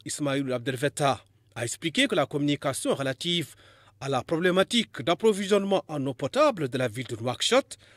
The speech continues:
a pour objet d'informer le gouvernement sur les problématiques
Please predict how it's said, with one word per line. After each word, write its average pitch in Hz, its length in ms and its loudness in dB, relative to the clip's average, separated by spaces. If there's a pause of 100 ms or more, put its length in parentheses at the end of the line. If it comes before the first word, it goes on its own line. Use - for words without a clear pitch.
(300)
a 87 120 -10
pour - 260 2
objet 175 440 2
d'informer 147 600 0
le 240 140 0
gouvernement 233 640 2
sur - 200 -6
les 123 120 -6
problématiques 135 760 -4